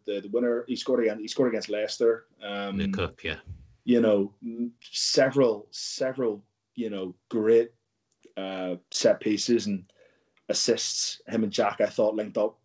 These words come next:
Speaker 1: really well, uh, uh, last season. They had a really good understanding. So, um, I think he'll get better. I think he'll get better. He seems to tire. Um, well, he seemed to tire a little bit towards the end of the games, but his fitness looks a lot better. And if we can keep him injury free, um,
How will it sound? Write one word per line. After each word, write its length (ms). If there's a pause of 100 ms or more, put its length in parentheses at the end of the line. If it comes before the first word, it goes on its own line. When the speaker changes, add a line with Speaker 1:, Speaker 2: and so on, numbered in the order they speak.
Speaker 1:
really 220
well, 380 (160)
uh, 260 (140)
uh, 100
last 260
season. 440
They 80
had 100
a 60
really 180
good 140
understanding. 600
So, 320 (520)
um, 440 (320)
I 120
think 160
he'll 100
get 200
better. 300 (120)
I 80
think 160
he'll 80
get 180
better. 240
He 60
seems 260
to 120
tire. 520
Um, 420
well, 100
he 60
seemed 280
to 80
tire 300
a 20
little 160
bit 160
towards 240
the 60
end 80
of 60
the 60
games, 140
but 100
his 180
fitness 300
looks 160
a 40
lot 160
better. 280
And 140 (440)
if 60
we 60
can 120
keep 180
him 80
injury 280
free, 520
um, 420